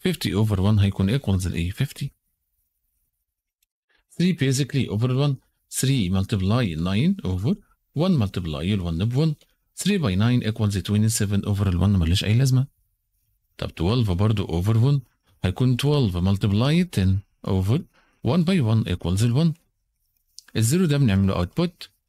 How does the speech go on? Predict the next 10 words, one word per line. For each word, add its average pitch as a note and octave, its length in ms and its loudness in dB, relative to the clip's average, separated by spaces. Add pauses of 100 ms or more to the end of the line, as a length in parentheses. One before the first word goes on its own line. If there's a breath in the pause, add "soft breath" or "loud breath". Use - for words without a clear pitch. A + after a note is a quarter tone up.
twelve F3 340 2
by A2+ 140 2
one G2+ 220 4
هيكون G2 360 0
equals F#2+ 260 -2
twelve. F#2 520 -2 (2000)
الاسم G#2 260 0
سهل G2 280 0
جدًا، F#2+ 240 -2
صح؟ - 300 -6